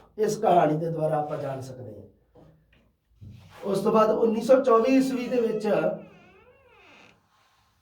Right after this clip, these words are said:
ਰੇਲਵੇ ਜਿਹੜਾ ਸੀਗਾ, ਜੋਧਪੁਰ ਦੇ ਸੀ, ਵਿੱਚ ਸੀਗਾ, ਜਿਹੜਾ ਰੇਲਵੇ ਮੰਡਲ ਹੁੰਦੇ ਆ ਨਾ ਜਿਹੜੇ, ਉਦੋਂ ਜੋਧਪੁਰ ਦੇ ਵਿੱਚ ਸੀਗਾ।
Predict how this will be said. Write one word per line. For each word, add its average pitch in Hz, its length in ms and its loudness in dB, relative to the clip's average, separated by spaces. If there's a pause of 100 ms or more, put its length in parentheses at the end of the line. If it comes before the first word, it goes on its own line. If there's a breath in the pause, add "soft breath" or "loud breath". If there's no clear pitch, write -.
(840)
ਰੇਲਵੇ 240 720 6 (220)
ਜਿਹੜਾ 220 260 0
ਸੀਗਾ, - 640 -4
ਜੋਧਪੁਰ 240 440 4
ਦੇ 185 140 -4
ਸੀ, 165 200 -6
ਵਿੱਚ 156 220 -4
ਸੀਗਾ, 156 240 -8
ਜਿਹੜਾ 208 280 0
ਰੇਲਵੇ 214 260 4
ਮੰਡਲ 233 340 4
ਹੁੰਦੇ 233 280 2
ਆ 233 40 4
ਨਾ 269 80 4
ਜਿਹੜੇ, 240 220 -2
ਉਦੋਂ 240 300 -4
ਜੋਧਪੁਰ 277 420 0
ਦੇ 240 120 -2
ਵਿੱਚ - 200 -6
ਸੀਗਾ। 127 360 -12